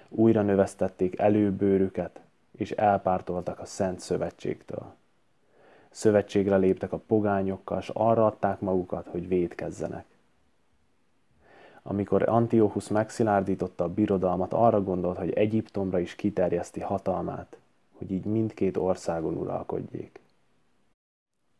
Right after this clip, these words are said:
Hatalmas sereggel, harci szekerekkel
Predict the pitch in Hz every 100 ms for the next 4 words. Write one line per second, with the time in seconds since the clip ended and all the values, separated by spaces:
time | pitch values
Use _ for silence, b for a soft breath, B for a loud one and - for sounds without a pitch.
0 | _ _ - 117 - 107 101 - - 101
1 | 95 98 90 90 107 113 - 101 - 101
2 | 95 90 - - 87 92